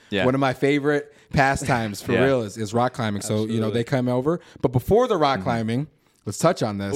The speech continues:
Speaker 3: Oof, powerful.
Speaker 2: What did
Speaker 1: Oh,
Speaker 2: you
Speaker 1: yeah.
Speaker 2: do? No
Speaker 3: Oh, it
Speaker 2: better
Speaker 3: was
Speaker 2: way to start the new year than challenging yourself,
Speaker 3: Oh,
Speaker 2: your first
Speaker 3: absolutely.
Speaker 2: cold tub.
Speaker 3: It was the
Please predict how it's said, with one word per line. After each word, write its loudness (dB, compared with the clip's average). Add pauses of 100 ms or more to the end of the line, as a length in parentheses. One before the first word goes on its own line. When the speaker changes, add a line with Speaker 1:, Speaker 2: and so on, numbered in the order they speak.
Speaker 3:
Oof, -14 (160)
powerful. -6
Speaker 2:
What 4
did 2
Speaker 1:
Oh, 4
Speaker 2:
you 4
Speaker 1:
yeah. 0
Speaker 2:
do? 2
No 4
Speaker 3:
Oh, 2
it 0
Speaker 2:
better 4
Speaker 3:
was 0
Speaker 2:
way 0 (160)
to 0
start 2
the 4
new 2
year -4
than -6
challenging 0
yourself, -6
Speaker 3:
Oh, -10 (180)
Speaker 2:
your 0
first -6 (340)
Speaker 3:
absolutely. -8
Speaker 2:
cold -2
tub. -14 (720)
Speaker 3:
It -8
was -4
the -4